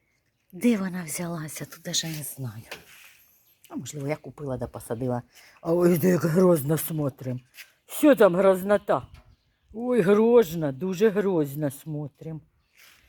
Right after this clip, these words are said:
Надо цю жовту срану підв'язати, у гілочку пішла. Ця трояндочка,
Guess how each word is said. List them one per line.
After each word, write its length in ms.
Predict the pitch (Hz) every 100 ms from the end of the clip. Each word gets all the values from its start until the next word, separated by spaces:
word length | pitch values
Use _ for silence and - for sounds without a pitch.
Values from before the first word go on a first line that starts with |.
| _ - _ _ 160
Надо 220 | 143 139
цю 200 | - 147
жовту 480 | 143 135 - 165 - - - - - - - -
срану 420 | - 147 135 139
підв'язати, 720 | - 139 135 147 135 131 127
у 20 |
гілочку 500 | 120 139 135 131 -
пішла. 440 | 139 - - - 131 - - _
Ця 140 | 175
трояндочка, 680 | - 135 135 135 135 - 135